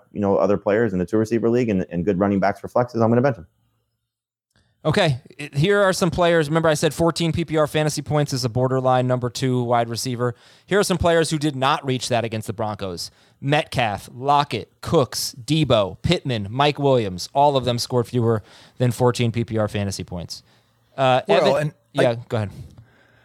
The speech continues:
Speaker 3: I'm skeptical that we'll have, um, healthy guys each week, twenty-four of them that score fourteen. There have been twenty-five that have this year, but I think only twenty of them are playing this week.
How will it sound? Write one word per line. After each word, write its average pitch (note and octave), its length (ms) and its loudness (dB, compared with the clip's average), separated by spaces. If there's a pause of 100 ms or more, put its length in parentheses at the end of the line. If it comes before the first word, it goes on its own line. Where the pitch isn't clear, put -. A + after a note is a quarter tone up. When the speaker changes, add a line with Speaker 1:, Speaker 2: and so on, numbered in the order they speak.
(100)
Speaker 3:
I'm G#3 140 2
skeptical B2+ 680 0
that G2 120 -2
we'll G2+ 200 0
have, G2+ 640 -2 (600)
um, F#2 320 -2
healthy A2 400 -4
guys F2 500 -2
each G#2 240 -10
week, F2+ 420 -8 (640)
twenty-four A2 520 2
of F#2 80 0
them F2+ 140 -2
that E2 100 -6
score E2+ 220 -4
fourteen. E2 340 -6
There F#2+ 100 0
have B2 80 2
been A#2+ 120 0
twenty-five G#2+ 560 0
that F2+ 100 -2
have F2+ 160 2
this F2+ 220 -4
year, E2 200 -4 (260)
but F#2 100 -4
I F2+ 60 -2
think G#2+ 140 0
only G2 180 2
twenty G#2 260 0
of F2 100 0
them D#2+ 140 -6
are D2+ 60 -8
playing D#2+ 280 -2
this C#2 180 -10
week. - 280 -12